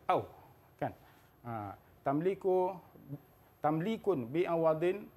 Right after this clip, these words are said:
ala wajhin makhsusin." Ha, tapi walaupun dia satu baris, sebenarnya, ah, dia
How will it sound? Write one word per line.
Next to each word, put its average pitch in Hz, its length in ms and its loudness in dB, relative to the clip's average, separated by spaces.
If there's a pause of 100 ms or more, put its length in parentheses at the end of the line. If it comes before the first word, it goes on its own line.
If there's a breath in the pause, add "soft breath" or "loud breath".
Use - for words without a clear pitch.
(140)
ala 147 280 0
wajhin 170 500 -2 (280)
makhsusin." 160 1000 -2 (600)
Ha, 113 260 -6 (100)
tapi 208 380 -4 (880)
walaupun 190 480 0
dia 202 240 4 (200)
satu 165 280 -2
baris, 165 340 2 (280)
sebenarnya, 165 500 -2 (720)
ah, 151 160 -6
dia 196 460 -2